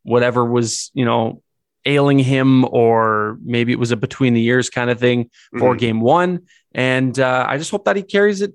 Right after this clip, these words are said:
Speaker 1: into game three and the rest of the series, because it's, it's a lot of fun to, uh, you know, it, it's, it's easier as a team when, when, you know, your crease,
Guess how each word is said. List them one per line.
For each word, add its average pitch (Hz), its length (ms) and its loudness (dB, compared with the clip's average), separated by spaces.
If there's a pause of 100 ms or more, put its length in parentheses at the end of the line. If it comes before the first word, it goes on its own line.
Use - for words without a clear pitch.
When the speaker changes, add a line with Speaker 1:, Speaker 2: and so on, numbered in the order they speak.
(100)
Speaker 1:
into 190 200 -4
game 190 220 0
three 196 240 -2
and 202 80 2
the 196 60 0
rest 202 180 0
of 185 100 -2
the - 20 0
series, 180 380 0
because 117 320 -4
it's, - 160 -6
it's 135 260 -2
a 139 60 2
lot 143 240 4
of 143 100 -6
fun 151 360 0
to, 147 280 0
uh, 143 220 2 (520)
you 151 100 -2
know, 131 180 0
it, 135 180 -4
it's, 143 280 -2
it's 160 180 -2
easier 185 320 2
as 165 160 4
a 147 60 -2
team 196 340 0
when, 139 300 2
when, 131 440 0
you 139 140 -4
know, 135 160 2
your 131 340 -4
crease, - 460 -4